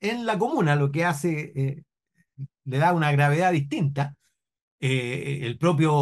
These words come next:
gobernador Orrego, que se ha puesto a la cabeza de eso, pidiendo el estado de excepción, en fin.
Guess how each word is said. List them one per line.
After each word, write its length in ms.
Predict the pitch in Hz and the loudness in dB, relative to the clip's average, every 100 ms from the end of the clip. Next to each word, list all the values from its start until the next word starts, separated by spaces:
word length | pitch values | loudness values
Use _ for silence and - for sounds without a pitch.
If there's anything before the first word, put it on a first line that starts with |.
| 139 | 4
gobernador 440 | 135 135 135 151 | 2 2 2 2
Orrego, 640 | 143 196 311 143 151 160 - | 2 2 2 0 0 -2 -10
que 80 | |
se 120 | - 123 | -10 -4
ha 60 | |
puesto 220 | 143 143 | -4 2
a 20 | 143 | 2
la 80 | 139 | 4
cabeza 380 | 139 147 151 | 2 2 0
de 140 | 202 226 | 0 0
eso, 240 | 143 160 | -2 -2
pidiendo 400 | 139 143 147 139 | 0 0 2 0
el 80 | 127 | -2
estado 280 | - 147 143 | -4 -2 0
de 60 | |
excepción, 400 | 135 135 - 226 | -2 -6 -6 -4
en 80 | 165 | 0
fin. 360 | 139 151 - | 2 2 0